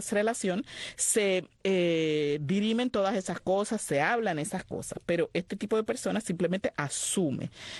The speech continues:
Por ejemplo, si entre las viviendas de ambos hay mucha distancia, pues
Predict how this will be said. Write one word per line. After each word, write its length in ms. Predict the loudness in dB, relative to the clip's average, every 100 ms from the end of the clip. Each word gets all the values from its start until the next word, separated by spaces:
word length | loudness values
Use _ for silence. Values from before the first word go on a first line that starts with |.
| 0
Por 140 | 2
ejemplo, 440 | 2 2 -2 -4 -8 -8 -10
si 220 | -4 0 2
entre 500 | 2 0 2 2 2
las 240 | 0 2
viviendas 480 | 0 0 0 2 0
de 100 | 2
ambos 300 | 0 0 0
hay 60 | 0
mucha 260 | 0 0
distancia, 420 | 0 0 -2 0
pues 200 | -2 -4